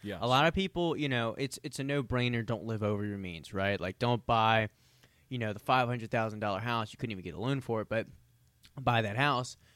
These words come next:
Speaker 2: if you're only making, like, forty grand a year, you know?
Speaker 1: Yes.
Speaker 2: But where people fuck up, though, is they're spending exactly what they're making. And it sounds like, oh, you know, not that many people do that, or I'm not doing that.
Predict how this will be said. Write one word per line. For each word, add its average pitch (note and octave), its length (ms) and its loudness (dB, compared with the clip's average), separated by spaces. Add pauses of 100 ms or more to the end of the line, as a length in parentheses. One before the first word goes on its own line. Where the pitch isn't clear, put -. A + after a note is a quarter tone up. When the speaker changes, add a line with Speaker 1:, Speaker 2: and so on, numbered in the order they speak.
(320)
Speaker 2:
if A2 120 -8
you're A#2+ 200 -2
only A#2 200 -4
making, A#2 320 -2
like, G2+ 280 -10 (180)
forty B2 260 -2
grand G#2+ 300 -8
a - 20 -10
year, F#2+ 220 -10 (160)
you A#2 140 -6
know? A#2+ 260 0
Speaker 1:
Yes. G#2 540 -8
Speaker 2:
But C#3+ 180 4 (200)
where C3+ 180 2
people D3+ 240 -4
fuck C3+ 320 0
up, F#3 200 -2
though, G#2+ 220 0
is A2 140 -4
they're A2 80 -4
spending D3 540 -2
exactly G#2+ 500 -6
what G2+ 180 -6
they're F#2 100 -10
making. F#2+ 440 -8
And F2+ 100 -10
it - 80 -14
sounds C#3+ 280 -2
like, C3 120 -2
oh, C3 420 4
you A#2+ 160 -2
know, A2 160 0
not C#3 260 0
that C3+ 100 0
many B2+ 120 0
people A#2+ 260 0
do A2 180 4
that, G#2 140 4
or A2+ 40 6
I'm F3 140 2
not C3 180 0
doing G#2+ 220 0
that. G#2 220 0